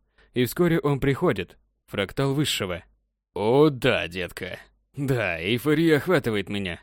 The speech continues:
Мышцы схватывает онемение. Даже присаживаюсь на труп Мурки, чтобы не упасть. Но слабость быстро проходит. Тени под деревьями становятся бледнее. Теперь различаю узоры коры внизу крон. Ночное зрение снова со мной.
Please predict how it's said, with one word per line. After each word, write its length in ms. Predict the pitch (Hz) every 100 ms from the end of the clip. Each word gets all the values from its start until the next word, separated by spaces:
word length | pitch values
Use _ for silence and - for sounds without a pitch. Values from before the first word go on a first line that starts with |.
| _ -
Мышцы 420 | 101 127 - 123
схватывает 600 | - 127 120 117 117 117
онемение. 600 | 127 143 135 101 90 85 - _ - - -
Даже 300 | 143 147 139
присаживаюсь 640 | 156 135 190 127 104 98
на 100 | 123
труп 220 | 120 139 135
Мурки, 440 | 165 117 92 82 _ _
чтобы 360 | - 123 110
не 100 | 117
упасть. 460 | 131 - 95 - _ _ _ _ _ _
Но 240 | 87 90
слабость 460 | 92 117 147 151 151
быстро 340 | 113 123 -
проходит. 560 | 127 123 - 92 87 - _ _ _ _ _ _ _ _
Тени 300 | - 101 95
под 220 | - 104
деревьями 520 | 98 113 143 110 92
становятся 580 | 90 127 139 143 135 143
бледнее. 580 | 123 135 131 113 92 90 _ _ _ _ -
Теперь 320 | 135 151 139
различаю 500 | 131 131 123 135 131
узоры 420 | 135 113 120 120
коры 240 | 127 143
внизу 300 | 117 98 92
крон. 320 | 101 123 87 - _ _ _ -
Ночное 440 | 90 95 107 101
зрение 420 | 98 131 107 90
снова 300 | 85 135 139
со 180 | 123 131
мной. 340 | 127 107 85